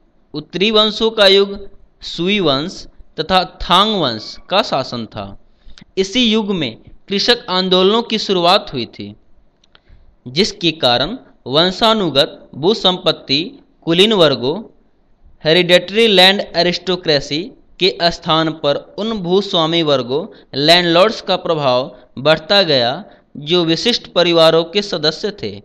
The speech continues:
नए भूस्वामी अपनी राजनैतिक और पुश्तैनी भक्स-, और पुश्तैनी शक्तियों व अधिकारों का उपयोग राजकीय इच्छा पर नहीं, अपितु समाज में अपनी परंपरागत स्थिति के अनुसार करते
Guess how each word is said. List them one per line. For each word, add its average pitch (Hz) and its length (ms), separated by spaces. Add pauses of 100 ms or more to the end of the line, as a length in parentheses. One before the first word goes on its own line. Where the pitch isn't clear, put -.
(320)
नए 170 300
भूस्वामी 160 720 (300)
अपनी 180 360
राजनैतिक 175 720
और 175 280
पुश्तैनी 175 520
भक्स-, 175 360 (1000)
और 131 240
पुश्तैनी 175 600
शक्तियों 190 640
व 180 60
अधिकारों 165 760
का 175 220
उपयोग 139 640 (200)
राजकीय 165 600
इच्छा 202 480
पर 208 220
नहीं, 208 420 (240)
अपितु 170 420
समाज 160 500
में 190 200
अपनी 160 340
परंपरागत 156 960
स्थिति 165 420
के 220 180
अनुसार 202 420
करते 104 440